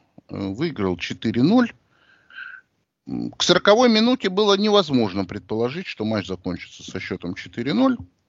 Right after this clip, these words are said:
Более того, у меня, например, были вообще вопросы по поводу того, сможет ли Арсенал вообще выиграть эту игру.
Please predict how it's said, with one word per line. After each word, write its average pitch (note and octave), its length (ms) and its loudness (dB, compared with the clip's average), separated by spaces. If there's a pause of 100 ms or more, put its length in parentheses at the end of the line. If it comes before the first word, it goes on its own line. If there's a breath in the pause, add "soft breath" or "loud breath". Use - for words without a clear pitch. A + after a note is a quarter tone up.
(320)
Более G3+ 340 6
того, C3+ 340 4
у A2 80 2
меня, C3 300 4
например, G3 460 0
были G3+ 220 -2
вообще F3+ 340 0
вопросы D#3 720 -4
по F#2+ 140 -8
поводу G2 380 -6
того, A2 240 -2
сможет G2+ 400 -4
ли G2 60 -2
Арсенал G#2 400 0
вообще - 220 -4
выиграть G#3 420 0
эту - 220 -8
игру. - 260 -12